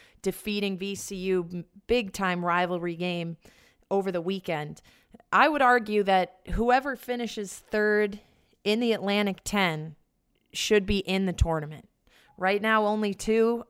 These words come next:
I think with what Dayton has done as a number two overall seed right now, the A ten deserves more respect than just two teams in. So my argument, whoever finishes third in the Atlantic ten, maybe even fourth, which we'll get into,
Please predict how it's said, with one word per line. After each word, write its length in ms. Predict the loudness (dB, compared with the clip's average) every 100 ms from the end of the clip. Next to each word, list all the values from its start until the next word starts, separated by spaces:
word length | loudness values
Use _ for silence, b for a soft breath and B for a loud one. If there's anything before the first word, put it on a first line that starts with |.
| 2
I 140 | 4
think 400 | 4 2 0 -2
with 260 | -2 -2 0
what 320 | 2 2 0
Dayton 360 | -2 -2 -2 -2
has 180 | -4 0
done 480 | 2 2 0 -2 -10 _
as 180 | -4 0
a 120 | 0
number 360 | 0 0 0 0
two 320 | -2 -2 0
overall 440 | 0 0 2 0
seed 340 | 0 -6 -4 0
right 220 | 0 0
now, 320 | 0 -2 -4 b b b b b
the 140 | -2 2
A 160 | 2
ten 280 | 2 2 2
deserves 640 | 0 0 2 0 -2 -8
more 280 | -4 2 2
respect 680 | 2 -4 0 2 2 -2 -14 -6
than 160 | -4
just 300 | -2 -6 -6
two 180 | -4 -4
teams 440 | -2 -6 -6 -6 -8
in. 260 | -10 -12 -20 b b b b b
So 540 | -4 2 4 4 0 _ _
my 260 | -2 2 4
argument, 480 | 4 2 -4 -4 -2
whoever 400 | -2 0 -2 -4
finishes 760 | -6 -6 -4 -4 -6 -6 -12 -14
third 440 | -4 0 0 0
in 80 | 0
the 140 | -2
Atlantic 360 | -2 -2 -2 -2
ten, 280 | -2 -2 0
maybe 240 | -2 -2
even 260 | -4 -4 -6
fourth, 680 | -4 0 4 4 2 -8 -4
which 220 | -2 0
we'll 140 | 0
get 160 | 0 0
into, 580 | 0 -2 2 2 2